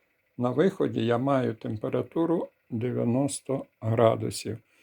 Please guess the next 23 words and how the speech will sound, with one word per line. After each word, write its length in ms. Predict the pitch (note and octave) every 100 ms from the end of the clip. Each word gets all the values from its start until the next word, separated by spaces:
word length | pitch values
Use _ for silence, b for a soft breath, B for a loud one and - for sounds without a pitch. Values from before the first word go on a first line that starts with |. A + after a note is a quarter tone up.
| B B B B B - _ _ -
І 140 | D3
це 360 | - E3 F3 -
досить 420 | C#3 D3+ D3+ -
таки 240 | B2+ - C#3
важливо 520 | C#3 B2 E3+ E3+ B2+
розуміти, 640 | C3+ A#2+ D3 C3+ A2 -
що 460 | A2 - C#3 B2+ - -
сама 440 | - D3 C3 C#3+
температура, 1040 | - C#3+ A2+ D3 C#3+ C#3 F#3+ G3+ C#3 A2 A2 _ _ _ _ _ _ _
вона 300 | A#2 B2+ D3+
важлива 520 | B2+ C3 A2 D#3 E3+
по 200 | - B2+
відношенню 640 | A#2+ A#2+ C#3+ D3 - C3+ C3
до, 420 | A2 C3+ C#3 - -
е, 300 | A#2+ A#2+ A2+ -
температури 680 | B2+ A2 C3 B2+ - D3 C#3
навколишнього 560 | A#2+ A2 C3+ A2+ -
середовища. 640 | C3 C3+ B2 B2 G#2 F#2+ B2+
Якщо 280 | - - D3+
у 40 |
вас 240 | C#3 C3 b b b
навколишнє 600 | C3 B2+ D#3 C#3 B2+ -
середовище 920 | A#2+ - C#3 B2+ C#3 B2 A#2 - B2